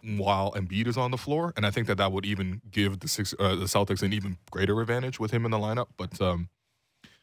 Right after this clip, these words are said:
but yeah, I mean, u-, ultimately the game was there for both teams to win, and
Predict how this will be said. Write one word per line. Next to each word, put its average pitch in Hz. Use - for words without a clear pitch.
but 196
yeah, 202
I 135
mean, 131
u-, 131
ultimately 160
the 120
game 123
was 110
there 120
for 107
both 104
teams 117
to 104
win, 98
and 101